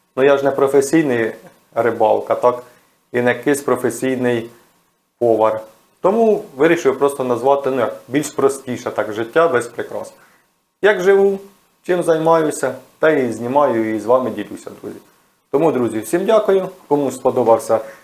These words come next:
такий огляд і хто хоче бачити <clears throat> в подальшому рецепти, підписуйтесь на канал, прожимайте вподобайки, прожимайте дзвіночки, щоб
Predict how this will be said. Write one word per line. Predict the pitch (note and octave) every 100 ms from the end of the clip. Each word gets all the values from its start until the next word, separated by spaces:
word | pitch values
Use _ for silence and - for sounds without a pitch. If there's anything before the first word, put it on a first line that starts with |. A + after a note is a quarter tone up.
| _ _ _
такий | C#3+ - C3+ B2
огляд | D3 C#3+ B2 A2 -
і | B2
хто | - C3
хоче | C3 A#2+ A#2 A2 - -
бачити | A#2+ B2 - G#2+ A2+ - - - _ _ _ -
<clears throat> |
в | G3+ C#3 B2+ -
подальшому | B2+ B2+ A#2 - A#2+
рецепти, | A#2 A#2 B2+ A2+ - G#2+
підписуйтесь | C3 - A#2+ B2 A2+ G#2+ D3+
на | D#3
канал, | A3 A3 G#3 G#3 - _ _ _ _ _ _
прожимайте | D3 C#3 C3 B2 B2
вподобайки, | A2+ - F3 F3+ F#3 F3+ F3 F3 - _ _ _ _ _ _ _ -
прожимайте | D3 C#3+ - - A#2 C3+ C3 B2 A2+ A#2 - - - _ A#2
дзвіночки, | C#3 C#3+ D#3+ -
щоб | F3+ F3+